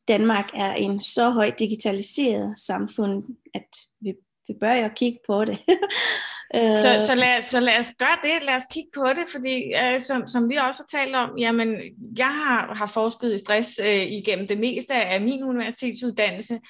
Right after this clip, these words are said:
Speaker 2: øh, og, og jeg har arbejdet med stress i mange år, men, men, men det er jo bare sådan stress generelt, ikke nødvendigvis forårsaget af noget specifikt.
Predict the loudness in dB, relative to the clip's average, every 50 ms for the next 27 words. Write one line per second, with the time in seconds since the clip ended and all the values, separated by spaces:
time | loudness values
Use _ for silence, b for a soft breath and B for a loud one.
0 | B B B B B B 0 2 4 6 6 6 6 4 4 4 4 4 2 2
1 | 2 2 2 2 2 2 0 -2 -6 -4 0 2 2 4 4 2 2 2 0 0
2 | -2 -2 -6 -8 -8 -6 -4 -2 -2 -2 -2 -2 -2 2 2 4 4 4 4 2
3 | 2 2 4 4 2 2 2 2 2 4 4 2 0 0 0 0 2 0 0 -2
4 | -4 -4 -6 -10 _ _ -4 -2 -2 -2 0 0 0 0 -2 -2 0 2 2 2
5 | 0 0 0 0 0 0 -6 -6 -8 -2 -2 -2 -2 -2 -4 -10 -6 -4 -4 -2
6 | -2 -2 0 0 0 2 2 0 -4 -8 -12 -8 -4 -4 -2 -2 -2 0 0 0
7 | 0 0 -4 -4 -6 -10 -8 -8 -8 -8 -6 -8 -4 -2 0 0 0 0 0 0
8 | 0 2 2 2 2 2 2 2 2 2 2 2 4 4 4 4 2 -2 -6 -6
9 | -8 -6 -8 -10 -4 -2 -2 -2 -2 -6 -16